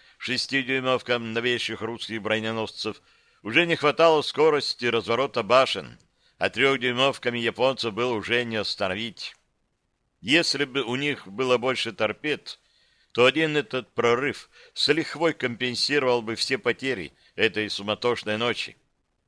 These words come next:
Но на все четыре миноносца у японцев было лишь три торпеды, да и те в неподвижных носовых аппаратах. Заряженный левобортный торпедный аппарат на Удзуре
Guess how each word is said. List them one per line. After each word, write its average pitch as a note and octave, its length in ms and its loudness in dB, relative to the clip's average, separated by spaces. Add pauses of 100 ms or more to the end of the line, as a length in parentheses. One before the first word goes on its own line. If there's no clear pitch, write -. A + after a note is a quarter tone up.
(300)
Но E3 200 6
на E3 140 6
все D#3+ 240 2
четыре D3 460 0
миноносца B2 640 0
у G#2+ 80 -2
японцев B2+ 560 0
было C#3+ 240 0
лишь B2+ 400 -4 (420)
три E3 200 2
торпеды, B2 560 -2 (460)
да B2 120 6
и B2+ 140 4
те F3+ 180 4
в E3+ 80 4
неподвижных B2+ 800 -2 (240)
носовых A#2+ 480 -2
аппаратах. B2+ 680 0 (720)
Заряженный B2+ 600 4
левобортный B2 560 4
торпедный A#2+ 500 0
аппарат D3+ 380 2
на A2+ 160 2
Удзуре A2 640 0